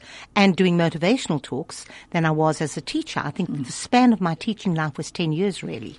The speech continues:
Speaker 2: Wow.
Speaker 1: But what I did do, that's when I actually learned about motivation.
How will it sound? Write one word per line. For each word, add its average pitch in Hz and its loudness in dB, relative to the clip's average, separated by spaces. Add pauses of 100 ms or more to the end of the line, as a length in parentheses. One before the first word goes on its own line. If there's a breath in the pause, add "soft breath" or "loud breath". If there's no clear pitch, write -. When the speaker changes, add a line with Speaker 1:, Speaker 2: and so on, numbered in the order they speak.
(120)
Speaker 2:
Wow. 147 -4 (360 loud breath)
Speaker 1:
But 156 -2
what 185 4
I 196 4
did - -4
do, 147 0
that's 180 -2
when 262 6
I 240 4
actually 175 -4
learned 143 0
about 131 -6
motivation. 131 -8